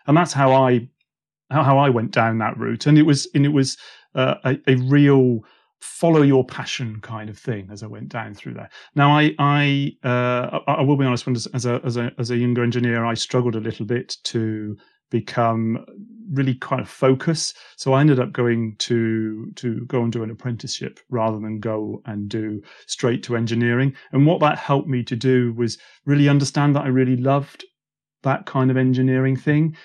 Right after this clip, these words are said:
I also grew up a bit, I settled a little bit, and I learned to focus and have the ability to go and study better at a, at an older, uh, older age. But also what it dent-, d-, did is it meant that when I did study,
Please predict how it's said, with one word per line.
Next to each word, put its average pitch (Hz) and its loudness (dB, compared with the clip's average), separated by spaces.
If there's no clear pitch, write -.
I 127 0
also 117 -2
grew 131 2
up 131 -2
a 135 -2
bit, 156 2
I 120 -8
settled 135 -4
a 127 -4
little 131 0
bit, 131 2
and 131 0
I - 4
learned 139 4
to - -8
focus - -4
and 113 -4
have 110 -6
the 117 -4
ability 110 -6
to - -10
go 113 -8
and 104 -12
study 113 -6
better 110 -10
at 135 -4
a, 113 -4
at 117 -4
an 113 -4
older, 113 -6
uh, 117 -4
older 113 -4
age. 101 -4
But 117 -2
also 131 2
what 107 -8
it 113 -10
dent-, 113 -6
d-, 120 -2
did 120 -2
is 113 -6
it 147 -6
meant 135 0
that 147 -6
when 131 0
I 147 2
did 170 0
study, 107 -6